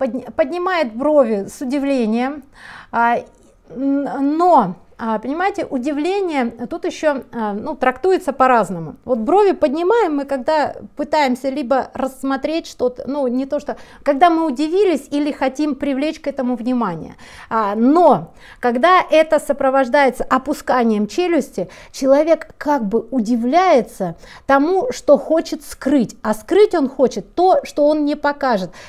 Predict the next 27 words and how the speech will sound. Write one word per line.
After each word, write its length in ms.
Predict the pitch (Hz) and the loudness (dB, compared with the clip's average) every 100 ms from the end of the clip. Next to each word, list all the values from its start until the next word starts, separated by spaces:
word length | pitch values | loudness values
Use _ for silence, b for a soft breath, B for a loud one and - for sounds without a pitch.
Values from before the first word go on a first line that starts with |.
| B | B
А, 260 | 220 214 - | 0 0 0
опускание 640 | - 320 - 339 311 302 | -2 -4 2 2 2 -6
челюсти 460 | - 415 392 330 262 | 0 2 2 -2 0
говорит 420 | 254 294 330 311 | 2 4 0 -2
о 60 | 277 | -4
том, 180 | 392 | -4
что 160 | 403 311 | -4 -8
человек 320 | - 320 370 | -6 -4 -2
не 300 | 285 277 349 | 0 0 2
готов 400 | 302 302 311 330 - | 0 0 0 0 -2
драться, 580 | 180 220 285 208 - 170 | -4 2 4 4 0 -14
да, 300 | 170 233 302 B B B B | -2 -2 -2 B B B B
а, 220 | 240 240 | 0 2
но 440 | 233 247 302 339 262 | 2 2 4 4 2
при 200 | - 320 | 2 2
этом 320 | 415 381 330 | 4 2 2
он 140 | 285 320 - | 0 0 0
удивляется, 680 | 277 285 269 247 202 - - | -4 -2 2 2 2 -2 -2
он 200 | - 311 - | 0 0 -2
удивляется, 880 | 302 220 277 226 254 269 214 - 202 | -2 0 0 0 2 2 0 -4 -6
как 220 | 214 220 | -6 -4
он 100 | 208 | -4
попал 420 | 226 226 247 208 | -4 -2 0 0
в 40 | 208 | 0
эту 220 | 220 190 | -4 -8
ситуацию, 680 | - 196 247 330 427 254 185 | -12 -6 0 2 0 -6 -4
да, 200 | 226 | -2